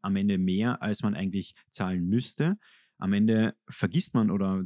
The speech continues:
verliert man vielleicht sogar die Rechnung oder sie wird einfach zu spät bezahlt, hat da vielleicht noch zusätzliche Kosten, die dadurch entstehen. Und das ist auch natürlich wieder einfach ein Prozess, der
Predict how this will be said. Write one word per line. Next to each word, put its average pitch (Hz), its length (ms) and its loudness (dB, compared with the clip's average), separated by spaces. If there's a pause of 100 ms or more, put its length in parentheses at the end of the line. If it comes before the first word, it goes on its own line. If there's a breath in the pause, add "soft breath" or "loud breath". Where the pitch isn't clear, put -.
verliert 120 360 -4
man 110 120 2
vielleicht 90 300 -4
sogar 90 220 -4
die 87 80 -2
Rechnung 87 360 -2
oder 98 180 2
sie 98 140 -4
wird 98 140 2
einfach 92 240 -2
zu - 140 -10
spät - 260 -6
bezahlt, 95 540 -4 (260 soft breath)
hat - 180 -6
da 98 140 -2
vielleicht 98 320 -4
noch 95 120 -4
zusätzliche 104 800 -4 (200)
Kosten, 104 400 -4
die 101 80 0
dadurch 95 340 -2
entstehen. 95 500 -2
Und 98 280 -4
das 101 100 -6
ist 107 120 -6
auch 104 220 -4
natürlich 92 460 -4 (260 soft breath)
wieder 92 560 0
einfach 90 360 -6
ein 98 120 -4
Prozess, - 540 -6
der 95 340 -2